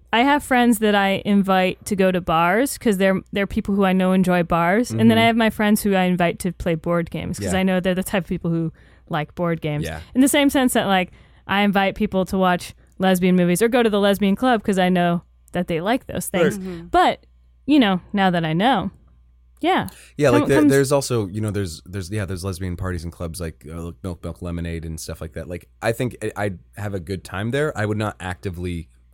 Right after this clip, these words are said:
Speaker 2: go there myself without somebody being like, "Hey,
Speaker 1: Right.
Speaker 2: do you, like, wanna come?" Like, "Okay, sh-,"
Speaker 1: Right.
Speaker 2: like,
Speaker 1: And
Speaker 2: yeah.
Speaker 1: that,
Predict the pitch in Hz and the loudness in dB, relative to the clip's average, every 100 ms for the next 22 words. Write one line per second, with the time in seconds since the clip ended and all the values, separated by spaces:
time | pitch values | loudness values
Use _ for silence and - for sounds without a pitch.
0 | - - 92 90 92 87 82 - 104 98 | -18 -8 -6 -4 -4 -6 -8 -6 -6 -6
1 | 92 87 - - - 95 92 87 80 78 | -6 -6 -8 -14 -8 -6 -4 -6 -8 -10
2 | - _ _ _ - 208 202 98 82 - | -14 _ _ _ -2 2 2 0 -4 -12
3 | 98 98 101 104 95 - 101 101 139 117 | -8 -6 -6 -6 -8 -8 -8 -8 -8 -8
4 | 87 127 135 254 226 123 180 285 - | -8 -8 -2 0 0 -2 2 2 0